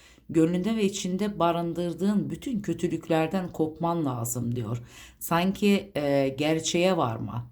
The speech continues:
Nerede hata yapıyorum? Nerede yanlış yapıyorum? İnsanların o kadar size karşı haksızlığı olmuş ki burada. Akrep bunun üzerine içinde bir, e,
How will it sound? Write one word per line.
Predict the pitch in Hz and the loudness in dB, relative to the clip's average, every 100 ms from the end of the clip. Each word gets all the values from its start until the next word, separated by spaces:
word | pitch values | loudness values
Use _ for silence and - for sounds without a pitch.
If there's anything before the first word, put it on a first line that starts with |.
| - - _ | -20 -20 _
Nerede | 147 165 196 202 | 4 4 6 4
hata | 185 180 156 131 | 0 -2 0 0
yapıyorum? | 117 120 123 123 139 | 0 -2 -2 0 0
Nerede | 165 180 190 | 0 0 0
yanlış | 185 165 147 139 - | 2 0 0 -4 -4
yapıyorum? | 131 127 127 127 | -4 -2 -2 -2
İnsanların | - 165 160 175 175 180 202 202 - - - | -2 -2 0 0 0 2 0 -2 -8 -20 -10
o | 160 | 0
kadar | 190 185 | 2 4
size | 180 185 170 180 | 2 -2 -4 -4
karşı | 180 175 175 - 180 - - | -2 -2 -2 -4 -6 -8 -14
haksızlığı | - 175 180 - 180 165 185 | -2 -2 0 -4 -2 0 2
olmuş | 175 185 202 233 208 | 4 4 4 2 -2
ki | - 139 | -4 -2
burada. | 139 135 196 202 - - - | -2 0 -2 -4 -10 -20 -6
Akrep | 147 156 170 220 220 | -4 -4 -2 -4 -2
bunun | 185 208 190 | 0 2 2
üzerine | 156 156 147 165 185 | 2 2 2 0 -2
içinde | - - 180 175 208 160 | -6 -4 -4 0 0 4
bir, | 202 202 - - _ | 2 0 -10 -20 _
e, | 143 143 143 139 | 0 2 4 2